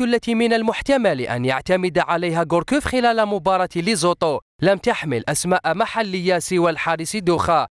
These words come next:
لكن الأمر الذي أثار دهشة الجمهور الجزائري هو الصور التي تداولتها صفحات مواقع التواصل الاجتماعي، والتي نشرت صورا تظهر التفرقة بين المحترفين والمحليين،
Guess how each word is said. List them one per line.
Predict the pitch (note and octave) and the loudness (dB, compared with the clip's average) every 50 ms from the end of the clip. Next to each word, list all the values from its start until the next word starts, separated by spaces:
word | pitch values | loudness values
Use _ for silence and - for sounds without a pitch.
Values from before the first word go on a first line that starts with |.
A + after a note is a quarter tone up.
| - D3+ | -2 0
لكن | E3 E3+ - F#3 F#3 F#3+ F#3 | 0 0 0 0 0 2 2
الأمر | F3 - - A3 A3+ F#3+ D#3 C3 A#2+ | 0 2 2 0 0 0 -2 -4 -4
الذي | A2+ A#2+ C3 B2+ D3 D#3 - | -4 -6 -4 -2 -2 -2 0
أثار | D#3+ D#3+ - - A#3+ B3 A#3+ A3 | -2 -4 0 0 0 0 0 0
دهشة | F3+ G#3+ G3+ F3+ - G3+ F#3+ - | -2 -2 -4 -2 -2 -2 -2 0
الجمهور | G3+ F#3+ D#3 D3 F3+ F3 D#3+ E3 F3 E3+ | 0 -2 0 0 0 2 2 2 0 0
الجزائري | F3 E3 C#3+ F#3 G3+ F#3 G#3 A3 - - A3 G#3 E3 E3 E3+ D#3+ E3+ E3 - - _ - - | -2 -2 0 -2 0 0 0 -2 0 2 0 2 2 0 0 0 0 0 0 -2 _ -2 2
هو | F3+ A3 B3 A#3 | 2 4 4 2
الصور | - - - C#4 C4+ A#3 G3 D#3+ C#3 C3 | 0 -2 -2 0 2 2 2 2 0 -2
التي | B2+ C3+ D3 - F3+ F#3 | -2 -4 -4 -2 -2 -2
تداولتها | - - F3 D#3 F#3 F#3 F3+ G3 A#3+ C#4 C#4+ C4 - A#3 A#3+ A#3+ | 0 0 0 2 2 2 2 4 2 2 2 0 2 2 0 0
صفحات | - - A3+ G#3 - A3 F#3+ - G#3+ G#3+ G3+ - | 2 0 -4 -2 -2 -4 -4 -2 -2 -2 -2 -2
مواقع | G#3 G3+ G3+ G3+ G3 F#3+ G3 F3 - F#3 E3+ E3+ | -2 0 2 2 2 2 -2 -2 -2 -4 -2 -2
التواصل | F#3 - - F#3+ F#3 F3+ F3+ E3+ - F#3 F3 E3+ | -4 -2 0 0 2 2 2 0 0 -2 -2 -2
الاجتماعي، | E3 D#3 - F#3+ F3+ - - A3 A3 G#3+ A3 G#3 D3 D3+ D#3+ D#3+ E3 E3 D3+ B2+ _ - D3 | -2 0 -2 -2 -2 0 0 0 0 2 2 0 0 -2 -4 -2 0 0 0 0 _ 0 0
والتي | D#3 E3 F3 F3 F3 - F3+ F3 | 2 4 4 2 0 2 0 0
نشرت | G3 A3 A3 - - D3+ A2+ A2 A2+ - | 2 2 0 0 -2 -4 -4 -4 -4 -4
صورا | - F3 F3 F3+ F3+ F3 F3+ | 0 2 2 2 4 2 2
تظهر | F3+ - - A#3 B3+ F#3+ G3 G#3 A3+ A3 | -2 0 0 -2 0 0 0 0 2 0
التفرقة | G#3+ - - A3 G3 - G3 G3 F#3+ - F#3 | 0 0 0 -2 -2 2 0 0 2 2 0
بين | E3+ D3+ F#3 F3+ F3+ | 0 0 -2 0 0
المحترفين | F3+ E3+ F3 F#3 F3+ - - - F#3 F3+ F3+ F3 - F3+ F3 E3+ E3+ | 0 0 0 0 -2 -4 -2 -2 0 0 0 -2 0 0 2 2 2
والمحليين، | D#3+ D#3+ E3+ E3+ F#3 G3+ A3 G#3+ - G#3+ A3 G#3+ G#3 G#3+ F3 D3 D3 D#3 D#3 D#3 D#3+ D#3+ D3 | 2 2 0 0 0 -4 -4 -4 -2 -4 -4 -4 -4 -6 -2 0 2 2 2 2 2 0 0